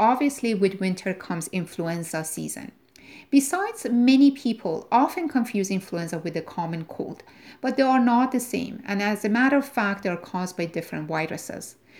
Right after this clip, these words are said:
A cold is usually a milder illness that can make you uncomfortable. Influenza, however, is a serious contagious respiratory infection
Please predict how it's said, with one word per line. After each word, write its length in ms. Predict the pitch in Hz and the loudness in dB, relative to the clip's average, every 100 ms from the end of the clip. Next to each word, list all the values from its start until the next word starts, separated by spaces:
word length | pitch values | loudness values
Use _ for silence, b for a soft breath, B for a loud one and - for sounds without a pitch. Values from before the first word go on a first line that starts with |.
| B B B _ | B B B _
A 80 | 247 | -4
cold 440 | 247 - 330 427 494 403 | -2 2 6 6 4 0
is 320 | 302 220 - | 0 0 -2
usually 580 | 226 240 254 262 254 240 | 2 4 4 2 0 0
a 60 | 214 | 0
milder 520 | 190 180 185 226 285 294 | 0 2 2 2 2 2
illness 480 | 302 294 330 381 B B - | 0 0 -2 -4 B B -2
that 180 | 208 202 | 0 0
can 300 | - 233 214 | -2 2 2
make 240 | 233 233 | 2 -2
you 60 | 190 | -4
uncomfortable. 880 | 185 180 196 190 - 180 - - - | -4 -4 -4 -6 -8 -10 -8 -8 -4
Influenza, 580 | 214 - 240 381 - | -4 0 0 0 0
however, 440 | 277 180 165 156 - | 0 0 -2 -4 -6
is 260 | - 196 | -6 -4
a 80 | 190 | -4
serious 640 | 190 - 233 262 330 349 - | -4 -2 0 2 0 -2 -6
contagious 720 | - 233 220 233 226 220 - | -2 -2 -2 -2 -2 -4 -4
respiratory 580 | 190 - 185 185 185 175 | -4 -4 -4 -4 -4 -6
infection 600 | 165 170 165 - - | -8 -8 -8 -8 -10